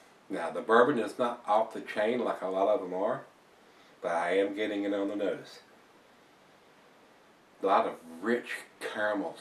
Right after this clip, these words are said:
toffee, dark fruit, chocolate. Maybe some hints of coffee in there. Prime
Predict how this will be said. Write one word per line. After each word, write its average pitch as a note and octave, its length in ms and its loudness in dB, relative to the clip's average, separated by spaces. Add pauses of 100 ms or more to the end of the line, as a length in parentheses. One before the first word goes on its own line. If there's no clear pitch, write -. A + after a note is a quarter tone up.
(140)
toffee, A2 600 -6 (120)
dark G2 300 -2 (160)
fruit, G2 260 -4 (320)
chocolate. B2 460 -6 (4000)
Maybe B2 220 -2
some - 260 -12
hints A#2+ 220 -8
of - 140 -18
coffee A2 600 -4
in D2+ 140 -14
there. C#2+ 240 -16 (2750)
Prime B2 460 0